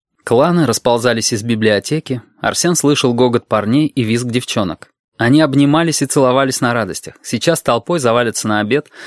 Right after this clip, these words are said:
станут орать и переругиваться с соперниками, пока не схлынет адреналин. Тогда они примутся торопливо жевать, стучать ложками, разбредутся по корпусам,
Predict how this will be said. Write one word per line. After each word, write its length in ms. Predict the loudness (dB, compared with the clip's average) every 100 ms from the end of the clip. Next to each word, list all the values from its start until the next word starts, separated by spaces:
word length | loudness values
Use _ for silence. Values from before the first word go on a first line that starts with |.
| -20 -12
станут 380 | -2 0 0
орать 380 | 0 0 -2 -4
и 80 | -6
переругиваться 680 | -2 0 2 2 0 -2 -4
с 60 | -4
соперниками, 800 | -4 0 0 0 -4 -8 -10 _ -8
пока 300 | -6 -2 0
не 100 | 0
схлынет 460 | -2 0 0 0
адреналин. 640 | 0 0 0 -2 -6 -10 -14 _ _ _ _ _
Тогда 300 | -2 0 2
они 160 | 2 2
примутся 380 | 2 0 0 -2
торопливо 480 | -2 -2 0 0
жевать, 440 | 0 0 -2 -4 -10 -20 -20 -10
стучать 440 | -2 0 0 0
ложками, 560 | 2 2 0 -6 -8 -10 -4
разбредутся 580 | -2 0 0 -2 -4 -4
по 120 | -6
корпусам, 600 | -6 -4 -4 -2 -2